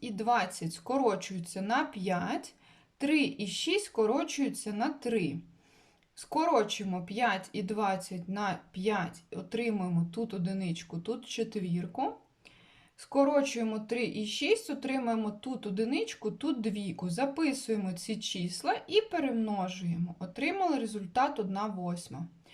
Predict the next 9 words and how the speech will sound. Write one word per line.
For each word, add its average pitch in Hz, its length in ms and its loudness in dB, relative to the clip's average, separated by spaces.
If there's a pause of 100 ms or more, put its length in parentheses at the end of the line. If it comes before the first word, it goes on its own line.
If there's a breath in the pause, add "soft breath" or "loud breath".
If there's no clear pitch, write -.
(300 loud breath)
Виконаємо 415 640 2
другий 254 500 4
приклад. 165 680 -6 (1300)
Три 285 240 2
сьомих 262 640 0
помножити 285 800 0
на 208 180 -2
шість 277 400 -2
одинадцятих. 190 1040 -2